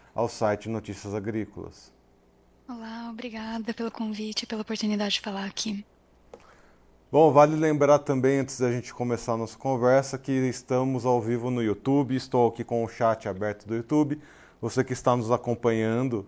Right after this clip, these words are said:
Speaker 1: e quiser mandar a sua pergunta, fique à vontade. Vamos aproveitar aqui o conhecimento da Isabela para entender o que que tá acontecendo com o petróleo. Bom, Isabela, a gente vê aí que o começo da semana f-,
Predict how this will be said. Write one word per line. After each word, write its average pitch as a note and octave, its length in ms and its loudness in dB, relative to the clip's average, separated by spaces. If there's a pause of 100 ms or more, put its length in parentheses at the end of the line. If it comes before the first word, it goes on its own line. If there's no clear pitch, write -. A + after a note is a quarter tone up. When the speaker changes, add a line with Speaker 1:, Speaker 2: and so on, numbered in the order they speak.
(120)
Speaker 1:
e G2+ 120 -6
quiser G#2+ 480 0
mandar G#2 320 2
a G2 60 4
sua A2+ 140 -2
pergunta, C#3 540 2
fique C3+ 240 -4
à C3 60 4
vontade. A#2 640 4
Vamos A#2 280 0
aproveitar A2+ 600 0
aqui A2+ 240 -6
o G#2+ 80 -4
conhecimento G#2 720 -8 (440)
da A2 140 0
Isabela A2+ 500 4
para B2+ 280 0
entender B2+ 640 0 (240)
o - 20 -20
que D3 100 -8
que C#3+ 120 -4
tá - 100 2
acontecendo C#3 580 -2
com C3+ 180 -2
o A#2+ 40 -2
petróleo. A2 560 0
Bom, C#3+ 300 4
Isabela, C3 480 6
a G#2+ 40 0
gente B2+ 300 -6
vê A#2+ 400 2
aí A#2+ 240 4
que C3+ 160 -6
o B2+ 60 -2
começo A#2 420 -4
da B2 100 -2
semana A#2+ 460 -4
f-, - 380 -16